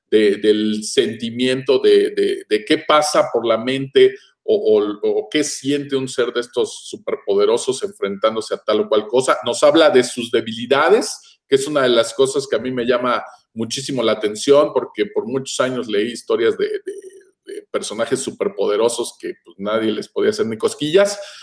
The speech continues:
Entonces, para mí eso es un, pues, e-, es algo a destacar de la obra de, de Mark Waid, ¿no? Y bueno, ojalá que todos con este programa, pues, sientan un gran impulso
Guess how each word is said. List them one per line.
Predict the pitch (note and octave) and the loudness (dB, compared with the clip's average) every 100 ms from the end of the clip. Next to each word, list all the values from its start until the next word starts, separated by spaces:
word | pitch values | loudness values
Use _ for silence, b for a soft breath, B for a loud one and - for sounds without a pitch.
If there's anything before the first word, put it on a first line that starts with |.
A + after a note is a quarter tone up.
| B | B
Entonces, | A2+ A2 C3 C#3+ C3+ | -4 0 4 2 4
para | - A2+ | 4 4
mí | A2 C3+ | 2 0
eso | C3 B2 A#2+ | 0 0 -2
es | - | -2
un, | A#2+ A2+ G#2 G2 _ _ _ _ _ G#2 | -6 -6 -8 -10 _ _ _ _ _ 2
pues, | G2+ - - - | 2 0 -6 0
e-, | B2 C3 | 2 4
es | D3 C#3+ | 2 4
algo | D3+ D#3 | 4 6
a | C#3+ | 4
destacar | A#2+ - A2+ C#3 B2+ A#2 | 4 0 -2 0 0 2
de | G#2+ | 2
la | G2+ G#2 | 4 4
obra | G#2+ G#2+ | 4 2
de, | G2 G2+ - - | 2 -2 -8 -10
de | - | -12
Mark | F#2 F#2 - | -8 -10 -10
Waid, | - - | -12 -10
¿no? | - D3 | -6 -2
Y | |
bueno, | B2+ C#3+ C#3 | 2 4 4
ojalá | A#2+ B2+ C#3 F#3 G3 B B _ | 4 4 6 6 2 B B _
que | C3+ | 0
todos | C3+ E3 E3+ - | 4 2 2 0
con | C3 C3+ | -2 -2
este | C#3 D#3 | -2 -2
programa, | - A#2+ B2 C#3+ C#3 D3+ G3 - _ b b b _ _ | 0 0 2 2 2 0 -2 -12 _ b b b _ _
pues, | A2 | -2
sientan | - D#3 D#3 E3+ D#3 D3 - | 2 0 2 0 0 -4 -6
un | D3+ E3+ D#3+ | -4 -4 0
gran | E3+ F3+ F3+ | 2 2 0
impulso | D#3 - E3 F3+ - E3 F#3+ - | -4 -2 0 0 0 0 0 -4